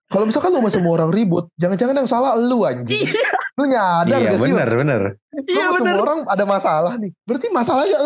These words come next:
Speaker 1: lu, anjing.
Speaker 2: Iya.
Speaker 1: <laughs> Nggak bisa gue. Gue, gue nggak bisa gue. Sama orang
Speaker 2: <laughs>
Speaker 1: cowok so ganteng tuh menurut gue salah satu spesies paling berbahaya juga sih. Lu pernah gak sih kayak punya temen tuh yang kayak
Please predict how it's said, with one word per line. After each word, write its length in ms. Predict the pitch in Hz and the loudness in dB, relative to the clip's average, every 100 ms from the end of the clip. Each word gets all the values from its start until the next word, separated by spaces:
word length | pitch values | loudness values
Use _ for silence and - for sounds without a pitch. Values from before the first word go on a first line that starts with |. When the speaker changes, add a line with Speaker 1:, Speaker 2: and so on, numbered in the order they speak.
| 339 | 2
Speaker 1:
lu, 200 | 320 254 | 2 2
anjing. 400 | 175 151 - 208 | 2 0 -2 -2
Speaker 2:
Iya. 240 | 196 208 494 269 262 262 247 254 247 - 240 _ - - - - - - _ 202 _ 196 - - 196 _ 185 _ 170 - - 311 | -2 -2 -4 -6 -10 -8 -10 -8 -10 -10 -14 _ -20 -14 -14 -14 -20 -20 _ -20 _ -18 -16 -18 -20 _ -14 _ -20 -20 -8 -6
Speaker 1:
<laughs> 80 | - | -2
Nggak 160 | 143 143 | 0 0
bisa 180 | 151 170 | 0 -2
gue. 140 | 156 160 - - | -2 -6 -14 -14
Gue, 180 | 143 165 160 - | -4 -2 -2 -8
gue 240 | 139 160 156 | -4 -2 -2
nggak 180 | 120 117 | -2 -4
bisa 160 | 117 143 | -2 -2
gue. 160 | 143 143 - - - | -2 -6 -8 -18 -4
Sama 180 | 147 151 | 0 2
orang 180 | 156 175 - | 0 -2 -6
Speaker 2:
<laughs> 160 | _ | _
Speaker 1:
cowok 200 | 135 131 | 0 0
so 120 | 131 139 | 0 0
ganteng 420 | 127 131 151 151 | 0 0 0 0
tuh 320 | 180 170 - - | 0 0 -2 -4
menurut 320 | 135 135 131 | -2 0 0
gue 200 | 127 156 | 0 0
salah 240 | 151 123 | 0 0
satu 240 | 120 117 120 | -2 -4 -6
spesies 520 | - 113 - 113 - | -2 -4 -2 -4 -2
paling 280 | 113 110 117 | -2 -2 -2
berbahaya 540 | 123 113 107 107 110 | -2 -2 0 0 0
juga 280 | 107 113 110 | 0 -2 -2
sih. 240 | - 95 - _ _ _ - - - | -4 -8 -10 _ _ _ -10 -8 -2
Lu 100 | 147 | -2
pernah 260 | 143 147 135 | 0 0 0
gak 80 | |
sih 100 | 127 | 0
kayak 300 | 131 113 - _ _ _ _ _ _ _ - | 0 -2 -4 _ _ _ _ _ _ _ -2
punya 240 | 120 113 | 0 0
temen 260 | 117 117 127 | 0 0 0
tuh 140 | 139 | 0
yang 140 | 123 | 0
kayak 340 | 113 98 95 | -2 -2 -2